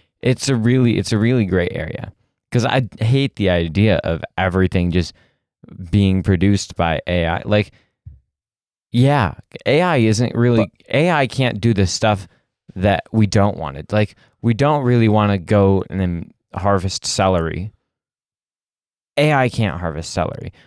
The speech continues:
Speaker 1: but the things that people do wanna do, like write stories or take photographs or,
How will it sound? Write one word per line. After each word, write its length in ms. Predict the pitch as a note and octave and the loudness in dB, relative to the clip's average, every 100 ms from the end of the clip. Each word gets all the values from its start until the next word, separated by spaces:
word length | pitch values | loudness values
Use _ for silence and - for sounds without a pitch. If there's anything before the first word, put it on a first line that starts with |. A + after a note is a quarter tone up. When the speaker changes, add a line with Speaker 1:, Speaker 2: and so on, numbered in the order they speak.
| - | -6
Speaker 1:
but 100 | A#2 | -2
the 100 | B2 | 0
things 240 | C#3+ C#3+ B2 | 0 0 0
that 140 | A2+ | 0
people 260 | C3 A2 F#2 | -2 -2 -2
do 220 | F#2 G2 | 2 2
wanna 260 | G#2+ G2 D#2 | 2 0 -2
do, 140 | - | -6
like 260 | D2 D#2 - _ _ _ - | -6 -8 -8 _ _ _ -2
write 240 | F#2+ - | -2 -2
stories 580 | - F#2+ F2 D#2 D#2 D#2 | -4 0 0 0 -4 -2
or 100 | F2+ | -2
take 320 | - G2+ F#2 | 0 -2 -2
photographs 840 | - F#2 F2+ E2+ E2+ - - - - | -2 0 0 0 -4 -4 -12 -8 -2
or, 380 | F#2 E2+ D#2 | 0 0 -4